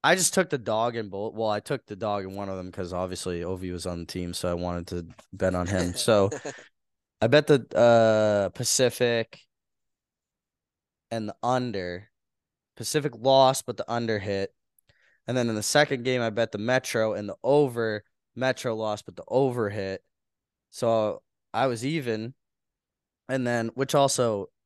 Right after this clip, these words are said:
Speaker 1: ugh, they had Ovechkin playing with Crosby, and everybody was like, "Oh my God, look at him go."
Speaker 2: Oh, I did
Speaker 1: Disgusting.
Speaker 2: see that. I saw that.
Speaker 1: Disgusting, dude. I
Speaker 2: That,
Speaker 1: don't wanna
Speaker 2: yeah.
Speaker 1: see that shit.
Speaker 2: I don't wanna
Speaker 1: And they're
Speaker 2: see
Speaker 1: all
Speaker 2: that.
Speaker 1: tweeting about,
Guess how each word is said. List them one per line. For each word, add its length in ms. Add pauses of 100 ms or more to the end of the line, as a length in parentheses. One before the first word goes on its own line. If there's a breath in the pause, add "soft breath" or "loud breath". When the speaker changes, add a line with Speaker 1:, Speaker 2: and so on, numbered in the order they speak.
(240)
Speaker 1:
ugh, 220 (500 loud breath)
they 120
had 140
Ovechkin 560
playing 420
with 140
Crosby, 560
and 120
everybody 420
was 100
like, 160
"Oh 120
my 100
God, 320
look 140
at 60
him 140
go." 380 (380 soft breath)
Speaker 2:
Oh, 220
I 120
did 180
Speaker 1:
Disgusting. 120
Speaker 2:
see 160
that. 340
I 40
saw 40
that. 0
Speaker 1:
Disgusting, 960
dude. 140
I 80
Speaker 2:
That, 60
Speaker 1:
don't 120
wanna 160
Speaker 2:
yeah. 220
Speaker 1:
see 80
that 200
shit. 440 (120)
Speaker 2:
I 200
don't 160
wanna 140
Speaker 1:
And 60
they're 100
Speaker 2:
see 40
Speaker 1:
all 140
Speaker 2:
that. 200
Speaker 1:
tweeting 260
about, 220